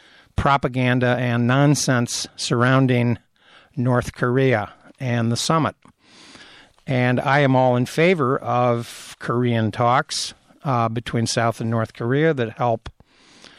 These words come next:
lessen the tensions. And certainly if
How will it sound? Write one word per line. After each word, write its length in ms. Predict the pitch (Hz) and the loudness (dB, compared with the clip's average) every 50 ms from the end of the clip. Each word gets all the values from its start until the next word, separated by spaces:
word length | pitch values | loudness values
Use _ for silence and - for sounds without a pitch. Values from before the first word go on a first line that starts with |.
| - _ _ _ - | -20 _ _ _ -4
lessen 480 | 120 120 139 135 - - - 139 131 | 0 2 2 2 0 0 0 2 2
the 80 | 127 120 | 2 0
tensions. 800 | - - - 123 123 135 - - 160 180 214 202 - - - _ _ _ _ _ - | -2 -2 -2 -2 -2 -2 -2 -2 -2 -2 -2 -2 -4 -6 -12 _ _ _ _ _ -6
And 560 | 143 131 127 127 131 127 127 127 127 123 120 | -2 0 0 2 2 2 2 2 2 0 0
certainly 640 | - - - 143 143 - 139 131 123 127 127 123 123 | -2 -2 -2 -2 -2 -2 -2 -2 0 0 0 0 -2
if 320 | 123 - - - - - | -2 -4 -6 -14 -20 -20